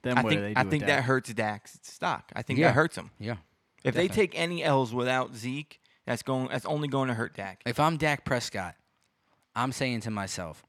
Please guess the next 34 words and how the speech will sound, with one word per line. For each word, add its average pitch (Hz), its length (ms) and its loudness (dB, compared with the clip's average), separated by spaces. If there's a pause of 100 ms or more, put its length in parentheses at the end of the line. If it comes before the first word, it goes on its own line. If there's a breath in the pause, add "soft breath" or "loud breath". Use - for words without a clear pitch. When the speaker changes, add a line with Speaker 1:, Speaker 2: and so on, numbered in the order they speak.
(140)
Speaker 3:
"I 110 120 -4
need 123 400 -2
this 120 220 -4
guy 113 220 -2
to 101 80 -6
sign 95 440 -4
because 95 380 -8
this 107 340 -4
guy 98 380 -2 (320 soft breath)
makes 104 500 -6
us 98 280 -6
move." 95 460 -8
Speaker 1:
What 139 160 2
happens 170 380 0
if 123 180 -4
Speaker 3:
And 113 100 -2
Speaker 1:
Zeke 143 160 2
Speaker 3:
he's 131 80 -2
Speaker 1:
holds 135 240 8
Speaker 3:
gonna 131 120 6
Speaker 1:
out 120 160 0
three 127 220 0
games 117 540 0
and 117 160 -4
the 110 60 -4
backup 117 440 0
running 113 240 0
back 104 260 -2
kills 113 340 0
it 104 180 0
and 104 180 -4
the 104 40 -4
Cowboys 104 520 -2
win? 101 380 -2